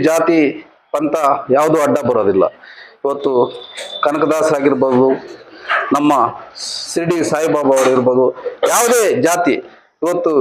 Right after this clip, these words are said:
ಅವರ ಒಂದು ಭಕ್ತಿಯಿಂದ ಶ್ರೀಕೃಷ್ಣನನ್ನೇ ಹೋಲಿಸ್ಕೊಂಡಿರ್ತಕ್ಕಂಥ ಶ್ರೇಷ್ಠರು ನಮ್ಮ ಕನಕದಾಸರು.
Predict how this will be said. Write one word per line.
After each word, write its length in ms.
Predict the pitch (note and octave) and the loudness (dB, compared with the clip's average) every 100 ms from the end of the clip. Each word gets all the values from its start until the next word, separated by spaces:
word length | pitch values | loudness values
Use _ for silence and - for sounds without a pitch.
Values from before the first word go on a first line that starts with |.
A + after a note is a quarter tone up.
| - - - - | 0 -4 -8 -4
ಅವರ 100 | F3+ F3+ | -2 0
ಒಂದು 140 | F3+ D#3+ E3+ | 2 0 -2
ಭಕ್ತಿಯಿಂದ 480 | F#3 A#3+ A3 G3+ E3+ D3 - - | -2 0 2 2 2 0 -2 -4
ಶ್ರೀಕೃಷ್ಣನನ್ನೇ 840 | - G#3 A3+ A3 G#3+ G#3+ F#3+ F#3+ F3+ D3+ - - - - | -2 0 2 2 2 2 2 4 2 0 -4 -14 -10 -6
ಹೋಲಿಸ್ಕೊಂಡಿರ್ತಕ್ಕಂಥ 920 | E3+ - F#3+ F#3 D#3+ E3 D#3+ D#3 D#3 C#3+ C3 C3 - - | -4 -2 0 2 0 -2 -2 -2 0 0 0 -2 -10 -10
ಶ್ರೇಷ್ಠರು 440 | - F#3 - F#3+ D#3 B2 - - - | -4 -2 0 2 2 2 -2 -16 -8
ನಮ್ಮ 120 | C#3+ C3+ | -4 -2
ಕನಕದಾಸರು. 560 | C#3+ C#3+ C3+ C3+ C3 - | -2 0 0 0 -2 -6